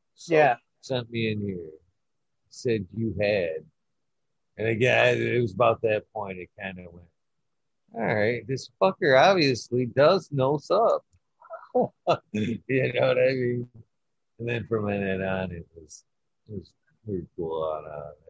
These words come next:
Speaker 1: after that. Good guy,
Speaker 2: That's cool,
Speaker 1: man.
Speaker 2: man.
Speaker 1: I
Speaker 2: I like
Speaker 1: swear,
Speaker 2: that.
Speaker 1: man. Still
Speaker 2: I like
Speaker 1: this
Speaker 2: that
Speaker 1: day,
Speaker 2: story. That's a good one.
Speaker 1: tons of respect for that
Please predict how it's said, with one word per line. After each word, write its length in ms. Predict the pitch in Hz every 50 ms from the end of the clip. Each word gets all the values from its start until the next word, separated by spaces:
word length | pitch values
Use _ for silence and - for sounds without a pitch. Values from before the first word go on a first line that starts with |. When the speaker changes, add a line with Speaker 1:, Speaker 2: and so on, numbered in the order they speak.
| 78
Speaker 1:
after 240 | 78 - _ _ 78 76 76
that. 220 | 73 73 73 73 - _ _ _ _ _ _ _ _ _ _ _ -
Good 200 | 143 156 151 127
guy, 140 | 127 131
Speaker 2:
That's 180 | 135 143 120 92
cool, 80 | 123 113 104 95
Speaker 1:
man. 60 | 98
Speaker 2:
man. 140 | 104 107 110
Speaker 1:
I 20 |
Speaker 2:
I 60 | 113 131
like 160 | 131 127 127 123
Speaker 1:
swear, 60 | 110 -
Speaker 2:
that. 180 | 110 107 85
Speaker 1:
man. 500 | 82 82 85 - - _ _ _ - 85 _ _ _
Still 380 | _ - - - 160 160 156 147
Speaker 2:
I 40 | 139
like 200 | 139 143 139 -
Speaker 1:
this 100 | 131 123
Speaker 2:
that 60 | 117
Speaker 1:
day, 80 | 95 80
Speaker 2:
story. 280 | - 143 123 113 110 113
That's 160 | 120 - -
a 20 |
good 80 | - 131
one. 80 | 123
Speaker 1:
tons 240 | 139 143 143 117 131
of 40 | 135
respect 440 | 127 113 - - - 107 90 87 - _
for 80 | - 85
that 140 | 82 80